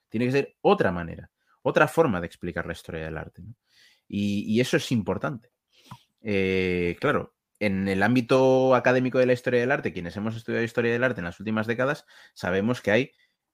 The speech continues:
multitud de líneas de lectura de la historia del arte, desde la línea psicológica, de la percepción, psicología de la percepción, sociología del arte, antropología del arte, eh,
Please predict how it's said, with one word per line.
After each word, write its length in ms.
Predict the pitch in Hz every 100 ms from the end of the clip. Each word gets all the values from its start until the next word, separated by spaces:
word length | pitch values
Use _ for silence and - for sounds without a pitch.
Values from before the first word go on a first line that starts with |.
| _ 113
multitud 1000 | - - 120 117 110 110 110 151 139 98
de 140 | 98
líneas 580 | 98 98 90 85 - -
de 140 | 78 87
lectura 360 | 82 95 85
de 60 | 80
la 40 | 82
historia 300 | - 85 80
del 140 | 78
arte, 280 | 78 78 78
desde 240 | 82 85
la 120 | 82
línea 640 | 87 98 101 101 101 104 101 _ -
psicológica, 1080 | - 120 - 107 135 - 139 151 151 156 _ -
de 120 | 98
la 120 | 90
percepción, 520 | - 101 98 - 143
psicología 420 | - 107 98 - 110
de 80 |
la 100 | 107
percepción, 600 | 92 110 95 - 135 143 - -
sociología 640 | - 117 117 104 101 113
del 120 | 98 104
arte, 440 | 120 120 131 127 -
antropología 680 | 107 104 107 101 92 123 110
del 140 | 101
arte, 460 | 110 110 120 117 117 _ _ -
eh, 420 | 98 95 90